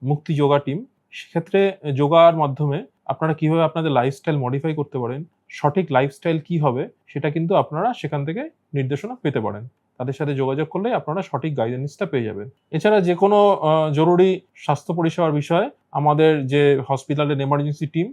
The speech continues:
হসপিটালের মেডিকেল টিম, তারা রয়েছেন। আপনারা যে কোনো সমস্যার জন্য twenty-four by seven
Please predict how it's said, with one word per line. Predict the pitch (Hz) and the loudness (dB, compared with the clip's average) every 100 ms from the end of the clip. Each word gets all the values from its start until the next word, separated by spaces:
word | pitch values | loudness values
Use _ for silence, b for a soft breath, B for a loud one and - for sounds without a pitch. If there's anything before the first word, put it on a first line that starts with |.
| - 139 | -10 -12
হসপিটালের | - 147 147 139 | -6 -4 -2 -2
মেডিকেল | 131 139 147 143 | -2 -4 -4 -4
টিম, | 151 143 | -4 -2
তারা | 135 | -2
রয়েছেন। | 123 131 220 294 _ _ 139 | -2 -4 -6 -14 _ _ -6
আপনারা | 160 156 147 | -4 -4 -2
যে | 147 | -4
কোনো | 165 160 | -4 -4
সমস্যার | 151 151 170 165 | -6 -6 -6 -6
জন্য | 190 165 | -6 -4
twenty-four | 147 151 151 156 | -6 -6 -8 -8
by | 143 | -6
seven | 147 190 | -4 -4